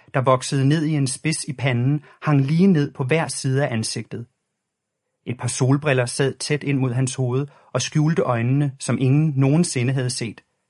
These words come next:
Hans skuldre var dobbelt så brede som andre hanners. Med sit brutale og aristokratiske ansigt lignede han den konge, som han var født til at være,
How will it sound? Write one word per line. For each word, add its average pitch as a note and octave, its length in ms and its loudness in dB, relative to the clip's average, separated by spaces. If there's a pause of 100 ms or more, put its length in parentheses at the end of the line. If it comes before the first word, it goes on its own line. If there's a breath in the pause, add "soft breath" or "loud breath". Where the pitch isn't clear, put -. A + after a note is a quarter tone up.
(760)
Hans B2+ 160 0
skuldre C#3 360 2
var C3 80 0
dobbelt B2+ 360 2
så B2+ 160 -6
brede A#2+ 360 -2
som B2 180 -4
andre A#2 260 -4
hanners. A2 540 -8 (800)
Med A2+ 80 -4
sit - 220 -6
brutale C3+ 640 -4 (120 loud breath)
og C3 100 0
aristokratiske B2 1040 -4
ansigt A#2+ 480 -4 (260 soft breath)
lignede D#3+ 380 4
han C#3 180 0
den D#3 160 0
konge, B2+ 380 0
som C#3 160 -4
han A#2+ 160 -4
var A2+ 80 -2
født - 360 -6
til - 120 -4
at B2+ 120 -2
være, G#2+ 300 -4